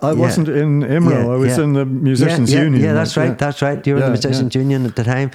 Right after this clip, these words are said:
Speaker 1: Yeah.
Speaker 2: and, uh, I suppose I was trying to, I suppose, sell what we were doing, and, uh, uh, fair play to you that, uh, you remember that, and, uh, I remember chatting to yourself, and
Speaker 1: Yeah,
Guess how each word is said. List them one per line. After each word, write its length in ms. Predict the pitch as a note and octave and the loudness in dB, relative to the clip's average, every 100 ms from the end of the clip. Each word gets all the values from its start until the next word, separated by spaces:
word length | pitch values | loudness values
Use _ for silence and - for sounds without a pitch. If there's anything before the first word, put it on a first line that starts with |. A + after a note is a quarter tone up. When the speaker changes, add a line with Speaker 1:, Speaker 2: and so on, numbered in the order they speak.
| - | -6
Speaker 1:
Yeah. 280 | B2 A2+ A2+ | -4 -2 -2
Speaker 2:
and, 140 | A2 | 0
uh, 200 | A2 G2 F2+ _ - - - - | -2 -4 -6 _ -20 -20 -20 -6
I 60 | C3 | -6
suppose 480 | - E3+ E3 A#2+ - - - - - - | -2 -2 0 -2 -8 -20 -20 -20 -20 -6
I 140 | D3 D#3+ | -2 -2
was 100 | C#3 | -2
trying 300 | D3 C#3+ C3+ | -2 -2 -2
to, 220 | A#2 - | -2 -2
I 60 | B2+ | -6
suppose, 320 | - C#3 C3+ | -4 -2 -2
sell 280 | - C#3+ C#3+ | -2 -2 -2
what 160 | B2+ C#3+ | -4 -2
we 80 | D3+ | 0
were 120 | C#3 | 0
doing, 320 | B2+ C3+ B2+ - _ - | -2 -2 -4 -8 _ -4
and, 300 | A#2 A2+ A2 | -2 0 -2
uh, 280 | G#2 G2 - - - - | -2 -4 -6 -16 -18 -6
uh, 300 | A2 A2 A2 - - | -2 -2 -4 -8 -6
fair 240 | C#3 C3+ | -4 -2
play 160 | C3+ C3+ | -2 -2
to 60 | |
you 240 | C3+ B2 - | -2 -2 -2
that, 300 | A#2 A2 - | -2 -2 -2
uh, 340 | A#2 G#2+ E2+ A#2+ | -2 -2 -2 -2
you 120 | A#2+ | 0
remember 380 | A#2 B2 C#3 C#3 | 0 0 -2 -2
that, 260 | B2+ G#2+ - | -2 -6 -4
and, 300 | A2 G#2 G#2 | -4 -2 -2
uh, 200 | G2+ - | -2 -2
I 120 | B2 | -2
remember 420 | B2+ B2 B2 A#2+ | -2 -2 -2 -2
chatting 340 | G#2+ A#2+ G2+ A2 | -2 -4 -4 -4
to 60 | |
yourself, 420 | G#2+ - A2+ A2+ - | -4 -2 -4 -4 -4
and 240 | A2 G#2 | -4 0
Speaker 1:
Yeah, 200 | C3+ | -2